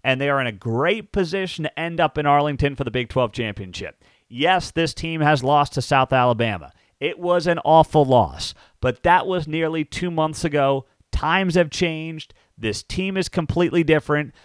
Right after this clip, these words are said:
They've got a Heisman contender in Ollie Gordon at running back, and these are wild times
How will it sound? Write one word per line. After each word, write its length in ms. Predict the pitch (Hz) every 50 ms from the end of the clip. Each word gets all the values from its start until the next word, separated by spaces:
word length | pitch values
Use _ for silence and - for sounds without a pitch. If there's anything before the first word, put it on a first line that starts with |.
| _ _ _ -
They've 220 | 127 131 113 -
got 160 | 143 131 123
a 140 | 104 98 -
Heisman 540 | - 139 143 160 185 190 156 170 190 180 -
contender 600 | - 190 175 143 - 160 160 165 160 165 165 156
in 80 | 147 135 -
Ollie 320 | 143 147 156 165 170 165
Gordon 380 | 151 127 147 147 156 160 160 151
at 160 | 147 147 113
running 260 | 135 135 135 135 131
back, 360 | 127 127 127 120 123 127 - - _ - _ _ _ -
and 200 | 127 135 131 127
these 240 | 135 170 180 165 135
are 360 | 151 143 135 123 120 117 113 -
wild 640 | 120 104 107 131 175 175 165 180 170 160 147 127 117
times 540 | - 143 143 139 131 120 110 107 110 110